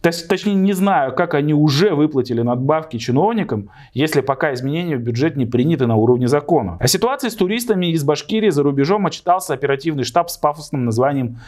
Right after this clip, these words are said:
«Своих не бросаем», в который входят Урал Кельсенбаев, Маргарита Болычева и Ренат Фаткулин. Вроде бы как они ситуацию держат на контроле. Уже привычно коротко отчитался Алан Марзаев, что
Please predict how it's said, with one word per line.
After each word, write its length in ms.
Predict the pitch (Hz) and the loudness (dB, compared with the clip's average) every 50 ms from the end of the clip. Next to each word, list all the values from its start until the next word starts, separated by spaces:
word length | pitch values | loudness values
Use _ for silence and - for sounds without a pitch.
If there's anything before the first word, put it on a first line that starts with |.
| - - | -20 -18
«Своих 280 | - - 131 135 135 - | -2 0 2 2 2 2
не 120 | 151 147 | 0 2
бросаем», 540 | 135 139 143 135 - - 127 110 92 87 90 - | 2 2 2 2 0 0 -2 -2 -2 -4 -8 -8
в 100 | - - | -6 -2
который 320 | - 175 170 214 190 160 | -2 -2 0 0 -2 -2
входят 360 | - - - 185 170 143 127 131 | -2 -2 0 0 0 0 0 0
Урал 300 | 147 156 180 185 147 - | 0 0 0 -2 -2 -2
Кельсенбаев, 680 | - 139 - - 156 160 170 175 - 226 190 156 147 | -2 -2 0 0 0 0 0 0 0 -2 -4 -6 -6
Маргарита 480 | 147 135 135 135 147 156 151 151 131 | -4 -4 -2 -2 -2 -2 -2 -2 -4
Болычева 500 | 131 139 170 190 185 175 165 - 147 131 | -2 0 0 0 0 -2 -4 -2 0 0
и 100 | 127 123 | 2 2
Ренат 260 | 117 123 135 143 - - | 2 2 2 0 0 -2
Фаткулин. 580 | 160 151 - - - 143 135 110 98 98 98 - - - - - - - - - - - - - - - - - - - - - - - - - - - - | -4 -4 -6 -6 -6 -4 -4 -4 -4 -6 -10 -16 -20 -18 -18 -18 -18 -18 -20 -20 -20 -20 -20 -18 -18 -18 -18 -18 -18 -18 -18 -18 -14 -12 -10 -10 -8 -2 2
Вроде 340 | - 123 135 190 233 214 202 | 4 4 4 4 4 2 2
бы 120 | 185 180 | 0 2
как 260 | - 175 175 190 - | 0 0 -2 0 0
они 180 | 147 135 147 160 | -2 -2 -2 -2
ситуацию 600 | 160 165 143 - 123 120 131 147 143 - 143 127 | -2 -4 -2 0 0 2 2 0 0 0 -2 0
держат 360 | 117 110 110 104 120 117 113 | 2 2 2 2 0 -2 -2
на 80 | 113 110 | -2 0
контроле. 540 | 131 131 131 - - 117 98 90 82 87 - - - - - _ _ - - - - - - - - - - - - - - - - - - - | 0 0 0 0 0 0 0 -2 -6 -12 -16 -20 -20 -20 -20 _ _ -20 -20 -20 -20 -20 -20 -20 -20 -20 -20 -20 -20 -20 -20 -20 -18 -16 -6 -2
Уже 180 | - 131 160 220 | 0 0 0 0
привычно 420 | 202 220 220 240 285 269 - 247 214 | 0 0 0 0 0 0 0 -2 0
коротко 400 | 240 190 202 226 247 247 - 214 | 2 2 2 2 0 -2 -2 -2
отчитался 460 | 196 - 170 - 170 180 185 - 165 | -2 -4 -4 -2 -2 -2 -2 -2 -2
Алан 240 | 156 156 170 185 196 | -2 -2 -2 -2 -2
Марзаев, 540 | 220 208 190 156 147 151 143 135 127 127 127 | -2 -2 -2 0 0 0 2 2 0 -2 -6
что 360 | - - 160 147 135 - | -6 -4 -4 -4 -4 -6